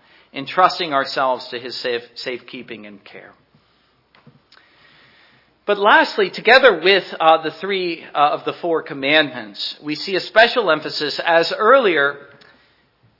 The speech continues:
on the feasts of Passover, the Feast of Weeks, and the Feast of Ingathering.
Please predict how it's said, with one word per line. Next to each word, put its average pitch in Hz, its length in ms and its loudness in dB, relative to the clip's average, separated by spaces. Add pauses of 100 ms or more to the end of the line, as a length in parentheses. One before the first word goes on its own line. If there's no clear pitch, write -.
(880)
on 160 300 2
the 147 80 -8
feasts - 800 -14 (100)
of 131 200 -8
Passover, 180 680 0
the 143 120 -8
Feast 151 340 -12
of 127 100 -10
Weeks, 147 320 -8
and 139 120 -12
the 123 40 -12
Feast 127 300 -14
of 120 140 -10
Ingathering. 101 720 -14